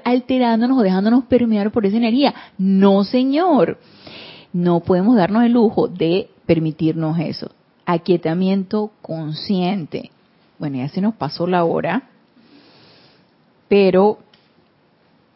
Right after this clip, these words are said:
vamos a seguir con este tema. Eh,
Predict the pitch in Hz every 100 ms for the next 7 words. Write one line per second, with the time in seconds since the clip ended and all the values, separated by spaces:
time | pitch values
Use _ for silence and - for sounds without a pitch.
0 | 254 - _ 208 196 247 262 - 185 190
1 | - 220 185 220 214 190 170 160 294 _
2 | - - - - _ - - 180 180 180
3 | 180 180 180 180 180 -